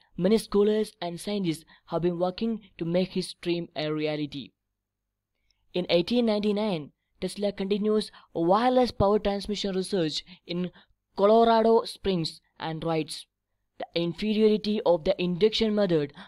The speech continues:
would appear immense as compared with the disturbed charge of ground and air method." It's quoting. In nineteen sixty-one,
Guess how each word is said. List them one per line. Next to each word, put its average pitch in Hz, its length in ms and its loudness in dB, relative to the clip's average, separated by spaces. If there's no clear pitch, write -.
would 151 220 -4
appear 180 400 0
immense 220 600 0
as 160 160 -4
compared 202 520 0
with 190 200 -6
the 165 100 4
disturbed 190 600 2
charge 190 440 0
of 165 200 -2
ground 170 440 -2
and 151 240 -8
air 156 240 -2
method." 143 460 -4
It's - 260 -6
quoting. 165 540 -2
In 233 160 4
nineteen 277 420 2
sixty-one, 180 720 -4